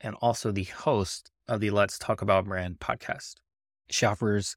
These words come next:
content and branding services to both corporations and individuals alike. She grew up an entertainer, on stage, and is heavily sought after for her storytelling and keynote speaking abilities as well.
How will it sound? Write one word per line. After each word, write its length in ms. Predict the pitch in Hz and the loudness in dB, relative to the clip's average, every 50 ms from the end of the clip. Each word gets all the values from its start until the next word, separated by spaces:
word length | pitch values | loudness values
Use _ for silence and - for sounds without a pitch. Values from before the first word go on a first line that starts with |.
| _ | _
content 460 | - - 151 147 - - 143 143 - _ | 0 2 2 4 4 4 2 2 0 _
and 180 | - 117 107 104 | 2 2 2 6
branding 320 | 101 110 104 101 101 101 | 6 6 6 6 4 0
services 560 | 98 - 170 165 160 156 - 160 147 143 - - | 2 4 4 4 6 4 2 2 0 0 -2 -6
to 220 | - - 113 104 | -4 -2 -2 -2
both 360 | 101 104 - 104 101 95 - - | -2 0 0 0 0 0 -4 -4
corporations 880 | - 110 - 107 101 104 110 120 - - 143 143 143 143 139 - - - _ _ _ _ _ - | -4 -2 0 2 2 2 2 2 0 -2 -2 -4 -4 -4 -6 -8 -12 -12 _ _ _ _ _ -8
and 320 | 135 135 135 127 120 - | -4 -2 -2 -2 -4 -2
individuals 640 | - 120 113 107 101 101 98 98 92 95 92 - - - | 0 0 2 2 2 2 4 4 2 2 0 -2 -4 -6
alike. 400 | 143 170 180 143 - _ - _ _ _ _ _ _ _ _ _ | -2 -2 -2 -2 -4 _ -18 _ _ _ _ _ _ _ _ _
She 240 | - - - 143 131 | -2 0 2 4 4
grew 320 | 120 107 113 113 104 117 110 | 2 2 2 2 6 6 6
up 180 | 107 104 - - _ - | 6 6 2 -10 _ -2
an 100 | 120 110 | 0 2
entertainer, 840 | 107 101 101 98 92 - - 143 135 131 131 131 131 131 131 131 _ _ _ _ _ _ _ _ _ - | 2 2 2 0 0 0 0 2 2 2 2 2 2 0 0 -2 _ _ _ _ _ _ _ _ _ 0
on 200 | 113 104 101 - | 0 0 0 -2
stage, 760 | - - 139 131 123 117 117 117 117 113 113 - - - - _ _ _ | -2 2 4 6 6 6 6 4 4 2 0 -4 -10 -12 -16 _ _ _
and 200 | - 113 110 110 | 0 0 2 4
is 160 | 107 110 - - | 2 2 2 0
heavily 380 | - - 143 147 147 139 127 | 0 0 2 4 4 4 4
sought 280 | - - 113 107 101 98 | 4 4 4 4 4 4
after 300 | 98 98 - - 104 98 | 2 -2 -2 -2 -4 -2
for 180 | - - 104 | 0 -2 -2
her 160 | 92 - 104 - | 0 0 0 0
storytelling 760 | - - - 127 131 123 113 - 127 123 117 117 110 107 107 | -2 0 2 4 4 4 6 6 4 4 6 4 4 2 0
and 260 | - 107 101 98 92 | 0 0 -2 -2 -2
keynote 260 | - - 117 107 92 | -2 0 2 2 2
speaking 460 | - - - 98 - - 92 92 92 - | 0 -2 -4 -2 -2 0 -2 -2 -4 -6
abilities 440 | - - - 98 92 90 90 90 - | -8 -8 -6 -8 -6 -6 -6 -8 -10
as 100 | - - | -10 -10
well. 140 | 98 95 | -10 -10